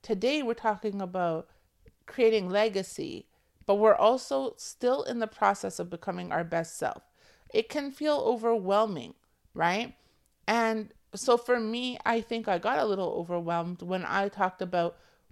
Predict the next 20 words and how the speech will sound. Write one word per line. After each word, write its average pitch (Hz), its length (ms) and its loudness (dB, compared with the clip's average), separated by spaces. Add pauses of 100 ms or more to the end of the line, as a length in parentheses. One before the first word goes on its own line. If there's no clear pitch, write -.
what 214 320 4
is 190 240 0
it 185 160 -2
you 180 480 -8
need 190 360 -6
to - 100 -12
do 170 440 -4
to - 120 -12
manifest, 175 760 -2
to 175 60 -8
know 175 220 -4
that 175 160 -6
you 180 160 -10
felt 165 480 -4
you've 175 220 -8
done 165 180 -2
a 160 40 -8
good 151 220 -8
job 147 280 -2
here. - 320 -8